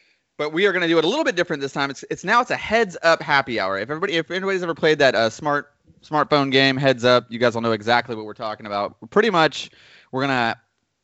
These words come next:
pick about ten wrestlers each, some really well known, some not so well known, in our kinda, like, kayfabe fandom. So W C W, E C W, and W W E are gonna be where we're gonna keep it, at least for this one.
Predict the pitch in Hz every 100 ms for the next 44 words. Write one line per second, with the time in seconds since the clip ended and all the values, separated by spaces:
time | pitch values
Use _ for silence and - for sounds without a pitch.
0 | - - 190 - _ 139 131 - 202 196
1 | 175 - 156 135 139 139 - 170 185 180
2 | 135 127 156 175 160 160 151 151 156 156
3 | - 147 143 156 143 143 123 117 113 110
4 | 110 110 - - - - 147 147 139 -
5 | 143 151 156 151 147 147 _ - 143 139
6 | 131 123 _ _ _ _ - - 147 139
7 | - 139 131 117 - 120 113 98 90 -
8 | 110 143 185 180 170 160 151 151 151 -
9 | 143 135 131 131 131 113 113 123 123 120
10 | 113 113 110 110 90 110 110 110 110 101
11 | 113 110 95 - 127 127 95 104 139 -
12 | 117 98 123 - 208 220